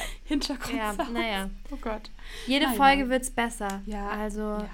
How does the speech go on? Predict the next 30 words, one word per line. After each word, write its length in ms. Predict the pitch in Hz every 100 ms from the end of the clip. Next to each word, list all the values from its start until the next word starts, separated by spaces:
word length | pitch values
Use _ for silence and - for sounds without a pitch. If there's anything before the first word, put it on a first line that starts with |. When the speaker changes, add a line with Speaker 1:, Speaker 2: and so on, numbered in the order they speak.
| 196
Speaker 1:
wir 100 | 226
sind 200 | 285 247
halt, 200 | 226 -
wir 100 | 262
sind 160 | 285 247
halt 100 | 247
Speaker 2:
wir 100 | 269
sind 180 | 349
wieder 160 | 349 349
am 100 | 320
Anfang 300 | 311 339 320
der 80 | 320
Staffel, 360 | 320 320 233
so. 120 | 202 214
Man 120 | 233
muss 140 | 294
sich 120 | 311 302
wieder 280 | 277 269 -
Speaker 1:
Ja, 80 |
Speaker 2:
hocharbeiten. 560 | 277 302 214 214 269 269
Speaker 1:
genau. 180 | 214 202
Speaker 2:
<laughs> 60 |
Erstmal, 240 | - - 269
erstmal 200 | - 262
reinkommen. 400 | 220 233 240 190
Speaker 1:
Es 60 | 240
wird 160 | 220
besser, 300 | 220 214 208
Freunde. 320 | 208 - 190 208
Speaker 2:
Ja. 220 | 208